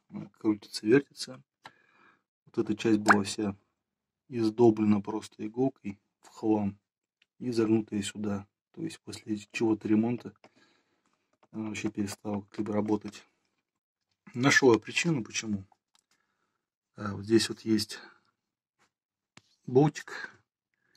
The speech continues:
который там должен быть. Щас я его опущу. Это должен был быть стопорный болтик.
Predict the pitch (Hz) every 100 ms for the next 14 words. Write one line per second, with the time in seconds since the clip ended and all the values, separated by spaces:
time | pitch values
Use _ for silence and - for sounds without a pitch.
0 | _ _ 120 107 110 107 113 104 98 92
1 | - - _ - _ _ _ _ _ _
2 | _ - - - 107 104 110 _ 120 -
3 | 143 127 _ _ _ _ _ _ _ -
4 | - 113 107 123 117 110 113 113 113 -
5 | - _ - 127 117 104 101 107 104 -
6 | - -